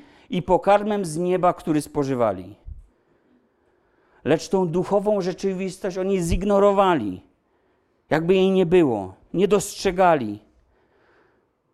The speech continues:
gdyż tą duchową rzeczywistość widzi jedynie wiara. Wiara bowiem jest przekonaniem o tym, czego się spodziewamy w życiu z Bogiem,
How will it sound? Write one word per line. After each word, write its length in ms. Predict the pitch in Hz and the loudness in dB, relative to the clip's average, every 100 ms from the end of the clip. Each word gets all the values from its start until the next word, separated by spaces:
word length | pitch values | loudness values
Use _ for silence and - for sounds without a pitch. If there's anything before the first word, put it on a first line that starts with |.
| _ _ _ _ _ _ _ _ _ _ _ _ | _ _ _ _ _ _ _ _ _ _ _ _
gdyż 400 | 120 139 127 - _ _ _ _ _ _ _ _ - | -10 -8 -8 -14 _ _ _ _ _ _ _ _ -4
tą 200 | 180 175 | -2 -2
duchową 360 | 160 175 175 | -6 -6 -6
rzeczywistość 680 | 156 156 156 160 - 170 147 | -6 -8 -8 -10 -10 -12 -10
widzi 320 | 151 156 175 | -10 -10 -4
jedynie 380 | 165 151 165 175 | -2 0 -2 -2
wiara. 520 | 208 185 - 98 104 _ _ - - - 113 | -2 -4 -8 -14 -20 _ _ -20 -20 -20 -12
Wiara 440 | 113 135 156 170 | -2 0 2 2
bowiem 260 | 156 165 165 | 0 0 -2
jest 140 | 160 | -4
przekonaniem 680 | - 160 - 160 165 170 165 | -8 -8 -4 -4 -2 -2 -2
o 140 | 147 156 | -4 -2
tym, 220 | 170 165 | -4 -6
czego 240 | 147 151 | -6 -8
się 140 | 139 151 | -6 -8
spodziewamy 960 | - 156 131 139 131 175 175 135 113 - _ _ | -6 -8 -4 -4 -2 -2 -2 -4 -6 -10 _ _
w 40 | 110 | -10
życiu 260 | 127 - | -10 -10
z 80 | 120 | -12
Bogiem, 500 | 110 120 110 127 190 | -4 -4 -4 -8 -10